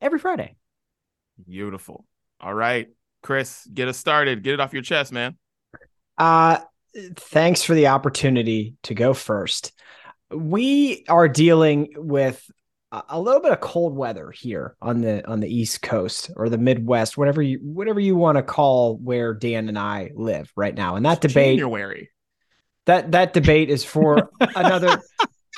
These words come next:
Speaker 3: I know it's January. What do you mean?
Speaker 2: Newsflash,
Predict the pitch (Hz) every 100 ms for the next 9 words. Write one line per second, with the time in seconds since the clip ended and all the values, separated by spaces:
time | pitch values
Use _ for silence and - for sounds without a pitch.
0 | - _ _ - 214 240 339 - 151 135
1 | 185 175 165 156 139 131 269 330 - 220
2 | 165 147 -